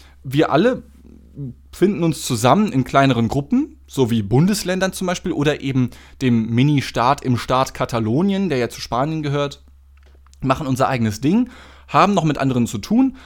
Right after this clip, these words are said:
aber wir kümmern uns nur um das, was es bei uns gibt. Natürlich kann man auch handeln und so, gar keine Frage,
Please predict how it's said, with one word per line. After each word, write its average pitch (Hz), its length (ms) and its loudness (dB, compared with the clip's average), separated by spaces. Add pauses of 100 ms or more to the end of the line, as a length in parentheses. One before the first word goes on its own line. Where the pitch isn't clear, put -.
(120)
aber 135 220 -2
wir 202 120 -2
kümmern 180 300 0
uns 143 220 -2
nur 165 160 2
um 147 140 -2
das, 143 280 -4
was 123 120 -4
es 110 80 -10
bei 120 140 -2
uns 214 320 2
gibt. 240 240 -4
Natürlich 143 340 -2
kann 131 160 -4
man 117 100 -6
auch - 100 -8
handeln 170 260 0
und 160 120 -2
so, 170 140 -2
gar 120 140 -4
keine 120 200 -4
Frage, 147 420 -2